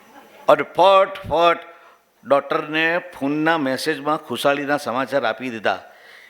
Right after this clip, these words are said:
કે બેસી ગયા છે ને all well.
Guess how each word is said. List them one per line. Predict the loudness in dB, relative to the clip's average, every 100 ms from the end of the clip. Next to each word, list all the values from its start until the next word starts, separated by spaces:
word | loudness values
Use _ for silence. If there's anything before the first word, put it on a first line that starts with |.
| _
કે | -2
બેસી | 0 0 -2
ગયા | -2 -2 -2
છે | -4 -4 -4 -6 -12 -20 -20 _ _
ને | 0 0 0 -4 -4
all | -2 0 0
well. | -4 -4